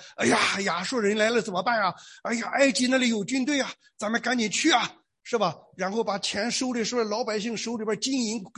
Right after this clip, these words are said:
搜刮搜刮，送给埃及王，好叫埃及人给我们出兵啊。这个商量，整个这个讨论怎么样？神说：“这不是从我的 idea 来的。”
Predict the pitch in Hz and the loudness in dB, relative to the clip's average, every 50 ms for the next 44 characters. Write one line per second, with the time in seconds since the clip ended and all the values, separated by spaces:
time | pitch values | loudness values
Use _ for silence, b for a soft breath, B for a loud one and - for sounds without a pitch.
0 | 233 - - 277 240 262 220 220 - 262 247 226 226 214 214 214 B B B B | -10 -6 -6 -6 -2 -2 -2 -2 -2 -4 -6 0 0 0 0 0 B B B B
1 | - - 320 277 247 190 208 196 - - 233 233 - 240 233 196 170 170 190 - | -8 -4 -4 -4 -2 -2 -4 -4 -2 -2 -4 -2 -2 -4 -4 -2 -2 -2 -4 -4
2 | _ _ _ - 196 196 190 226 - 208 220 226 175 220 214 190 196 208 - 214 | _ _ _ -2 -2 -2 -2 -2 0 0 0 0 0 0 -2 -2 -2 -2 -4 -6
3 | 202 175 165 170 - - 254 208 262 269 262 247 202 - - - _ _ _ _ | -6 -6 -6 -6 -6 -6 -4 0 0 2 4 2 2 0 -4 -20 _ _ _ _
4 | _ _ _ _ _ _ _ _ _ _ _ _ - 294 262 202 180 180 - - | _ _ _ _ _ _ _ _ _ _ _ _ -4 -2 -2 -2 -2 -4 -6 -4
5 | 247 220 220 214 180 147 117 113 - _ _ _ _ _ _ _ _ - 226 208 | -6 -4 -4 -4 -6 -6 -8 -12 -18 _ _ _ _ _ _ _ _ -4 -2 -2
6 | 196 196 202 190 - 349 320 262 208 269 262 262 - - 180 170 170 175 233 254 | 0 -2 -4 -4 0 4 4 4 4 2 -4 -4 -6 -4 -2 0 2 2 2 2
7 | 190 165 - 156 135 135 151 170 156 131 - - b b b b b - - 180 | 2 0 -4 -10 -10 -6 -4 -4 -4 -4 -6 -12 b b b b b -14 -8 -6
8 | 180 190 - 190 185 175 196 180 - - 190 190 - - 175 - - 190 180 156 | -6 -6 -4 -8 -8 -6 -8 -10 -10 -12 -14 -12 -12 -12 -14 -12 -10 -10 -8 -8
9 | 135 123 123 151 - - 123 127 123 139 135 120 113 107 107 107 113 - | -10 -12 -12 -14 -14 -14 -16 -16 -14 -14 -16 -16 -16 -16 -18 -20 -20 -20